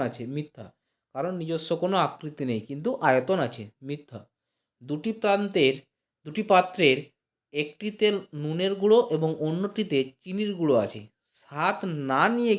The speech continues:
কিভাবে চিনবে লেখো। এবং তার সাথে কি পিবি দুশো ছয় বিরাশি পরমাণুতে প্রোটন সংখ্যা কত? তাহলে আগে এই কোশ্চেনের উত্তরটা বলে দিই,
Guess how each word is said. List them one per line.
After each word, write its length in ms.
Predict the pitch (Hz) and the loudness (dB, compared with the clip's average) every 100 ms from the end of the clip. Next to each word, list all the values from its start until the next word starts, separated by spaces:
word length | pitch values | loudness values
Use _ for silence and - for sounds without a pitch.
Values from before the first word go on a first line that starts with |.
| - | -2
কিভাবে 380 | 175 170 202 220 | -10 -6 -4 -4
চিনবে 420 | 220 214 202 143 160 - _ _ _ _ | -4 -2 0 0 -2 -10 _ _ _ _
লেখো। 300 | 143 131 123 95 _ _ _ _ _ | -6 -6 -6 -16 _ _ _ _ _
এবং 200 | 131 180 226 | -6 -6 -2
তার 180 | 160 156 | 0 0
সাথে 180 | - 185 | -2 -4
কি 120 | 190 226 - | -4 -6 -8
পিবি 300 | 170 165 196 | -8 -6 -6
দুশো 360 | 185 165 175 170 165 | -6 -4 -2 -4 -4
ছয় 320 | - 156 196 254 269 _ | -4 0 2 0 -6 _
বিরাশি 540 | 139 151 180 180 160 127 131 139 | -10 -2 0 0 0 -2 -4 -2
পরমাণুতে 600 | 143 160 180 190 190 151 147 | 0 0 -2 -4 -2 -2 -2
প্রোটন 320 | - 170 214 220 | -8 -2 -2 -2
সংখ্যা 400 | 220 156 135 185 | -6 -10 -6 -6
কত? 220 | 160 113 101 _ _ _ | -4 -6 -10 _ _ _
তাহলে 160 | - 165 | -8 -4
আগে 200 | 160 190 | -2 0
এই 60 | 196 196 | -2 0
কোশ্চেনের 380 | 185 190 190 175 | -4 -2 -4 -4
উত্তরটা 300 | 175 175 185 | -6 -2 0
বলে 240 | 165 135 | 2 0
দিই, 180 | 127 156 | 0 -6